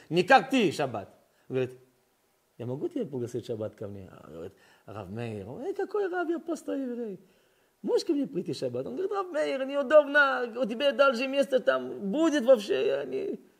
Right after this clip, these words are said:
У него была одна комната спать,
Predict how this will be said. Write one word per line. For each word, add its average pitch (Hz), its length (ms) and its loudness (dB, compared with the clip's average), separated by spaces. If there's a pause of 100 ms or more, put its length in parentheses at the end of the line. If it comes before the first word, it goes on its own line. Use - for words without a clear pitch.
(1900)
У 147 80 -8
него 147 220 -8
была 160 320 -8 (800)
одна 160 340 -4
комната 156 500 -2
спать, - 360 -8